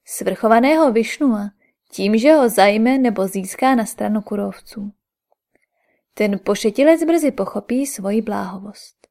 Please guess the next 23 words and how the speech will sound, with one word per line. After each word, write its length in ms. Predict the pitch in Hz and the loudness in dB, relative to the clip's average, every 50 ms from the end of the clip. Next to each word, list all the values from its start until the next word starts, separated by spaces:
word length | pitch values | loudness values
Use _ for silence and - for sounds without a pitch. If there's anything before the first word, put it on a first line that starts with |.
| _ _ _ _ _ _ _ _ _ _ _ _ _ _ _ _ _ _ _ _ _ _ _ _ _ _ _ _ _ _ _ _ _ _ _ _ _ _ _ _ _ _ _ _ _ _ _ _ _ _ _ | _ _ _ _ _ _ _ _ _ _ _ _ _ _ _ _ _ _ _ _ _ _ _ _ _ _ _ _ _ _ _ _ _ _ _ _ _ _ _ _ _ _ _ _ _ _ _ _ _ _ _
Pándovci 640 | _ 208 190 185 190 185 185 190 196 190 - - 294 302 | _ -6 -4 -4 -4 -4 -2 -4 -4 -4 -6 -6 -2 0
byli 180 | 330 339 339 | 2 2 2
prostřednictvím 840 | 330 330 - 202 196 - - 269 254 233 226 233 - - 202 202 202 | 0 0 -4 -4 -4 -2 -2 0 2 0 0 -2 -4 -6 -4 -2 -4
svých 320 | 196 - - 208 208 190 185 | -4 -4 -4 -4 -4 -2 -4
vyzvědačů 760 | 202 202 185 196 247 247 214 208 202 - - - 196 196 196 _ _ _ _ | -4 -4 0 0 0 0 0 -4 -8 -8 -10 -10 -10 -10 -10 _ _ _ _
spraveni 720 | - - - _ 208 185 180 185 196 196 220 262 302 - | -20 -20 -8 _ -6 -6 -4 -4 -2 0 0 0 0 -2
o 120 | - 202 | -4 -10
kurovské 640 | - - - 196 196 208 202 - - - 254 254 | -8 -8 -6 -6 -6 -6 -6 -10 -10 -8 -8 -8
strategii. 720 | 233 - - - 214 196 - 202 185 196 196 196 208 214 226 _ _ _ _ _ _ _ _ _ _ _ _ _ _ _ _ _ _ _ _ _ _ _ _ _ _ _ _ _ _ | -8 -10 -10 -10 -10 -8 -8 -12 -12 -10 -10 -10 -10 -14 -16 _ _ _ _ _ _ _ _ _ _ _ _ _ _ _ _ _ _ _ _ _ _ _ _ _ _ _ _ _ _
Arjuna 500 | - 202 202 196 190 - 233 262 311 302 | -4 -4 -4 -4 0 2 4 4 4 4
věděl, 520 | 254 247 269 285 247 220 202 196 196 202 - _ - | 4 4 2 2 2 -2 -2 -2 -6 -8 -12 _ -10
že 160 | 196 196 202 | -4 -4 -2
Duryodhana 580 | 190 196 190 185 185 190 190 190 202 214 247 277 | -2 -2 -4 -2 -2 -2 -2 -2 0 0 0 0
se 140 | - 330 320 | 0 -2 -2
Krišny 380 | - 220 233 233 - - 226 | 0 -2 -2 0 0 -2 -2
obává 560 | 220 208 190 208 220 233 220 202 180 190 202 196 _ _ _ _ _ _ _ _ | -2 -2 -4 -2 -2 -2 -2 -4 -6 -6 -8 -10 _ _ _ _ _ _ _ _
a 120 | 196 185 | -8 -8
přemýšlí, 640 | - - - - 190 185 190 190 185 - - 254 285 | -6 -6 -8 -6 -4 -4 -4 -6 -6 -4 -2 0 0
jak 160 | 277 247 - | 0 0 -2
se 120 | - - - | -6 -16 -16
s 120 | - - | -12 -8
ním 160 | 196 180 185 | -8 -6 -6
vypořádat. 680 | 185 185 185 - 196 190 202 196 196 196 190 214 214 | -6 -8 -8 -10 -12 -10 -10 -10 -12 -12 -14 -16 -18